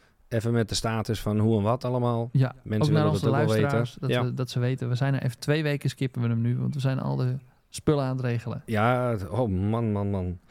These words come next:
Speaker 1: Dus wil je nog sponsoren?
Speaker 2: Ja, dit is nog wel een goeie. We hebben een crowdfunding campagne opgezet, waarbij eigenlijk particulieren individueel eventjes wat kunnen doneren.
Speaker 1: Opa's, oma's,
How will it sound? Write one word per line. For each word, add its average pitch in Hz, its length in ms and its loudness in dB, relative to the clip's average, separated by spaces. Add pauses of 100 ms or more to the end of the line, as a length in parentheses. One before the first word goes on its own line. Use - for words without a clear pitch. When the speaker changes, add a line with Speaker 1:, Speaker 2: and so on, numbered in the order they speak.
(240)
Speaker 1:
Dus 104 180 4
wil 160 140 6
je 196 60 6
nog 160 120 2
sponsoren? 226 480 0 (680)
Speaker 2:
Ja, - 240 0
dit 165 180 0
is 185 80 0
nog 180 120 4
wel 170 120 2
een 156 60 -2
goeie. 120 300 -2
We 139 100 -4
hebben 147 180 2
een 147 60 -2
crowdfunding 170 480 0
campagne 151 400 -2
opgezet, 139 440 -4
waarbij 123 500 -2
eigenlijk 131 420 -4
particulieren 135 680 0
individueel 131 680 0
eventjes 123 340 -6
wat 123 160 -2
kunnen 120 240 -2
doneren. 143 480 0
Speaker 1:
Opa's, 104 420 0
oma's, 92 540 -2